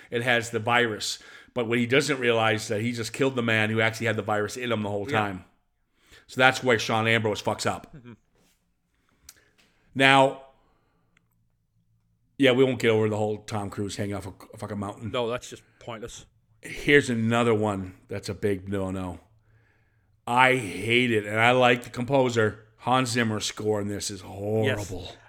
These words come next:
Speaker 2: And his, also his take on the Mission Impossible theme is pretty bad.
Speaker 1: Oh, the rock guitar?
Speaker 2: Yeah.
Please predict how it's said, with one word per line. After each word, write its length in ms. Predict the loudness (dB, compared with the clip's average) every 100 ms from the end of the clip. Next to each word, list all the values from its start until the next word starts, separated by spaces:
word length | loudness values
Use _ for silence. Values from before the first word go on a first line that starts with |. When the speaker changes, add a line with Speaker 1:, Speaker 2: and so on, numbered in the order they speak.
| -4
Speaker 2:
And 200 | -4 -4
his, 240 | -6 -4
also 340 | -4 -4 -6 -8
his 380 | -6 -6 -8 -12
take 340 | -8 -6 -6
on 260 | -10 -10 -10
the 100 | -10
Mission 240 | -10 -12
Impossible 400 | -12 -12 -12 -14
theme 300 | -12 -10 -10
is 80 | -12 -14 -10
pretty 180 | -8 -4
bad. 320 | -4 -4 -8 -16 _ _ _ _ _ _
Speaker 1:
Oh, 340 | 2 2 0
the 120 | -2 -2
rock 280 | 0 -2 -4
guitar? 440 | -6 -2 0 0
Speaker 2:
Yeah. 120 | 0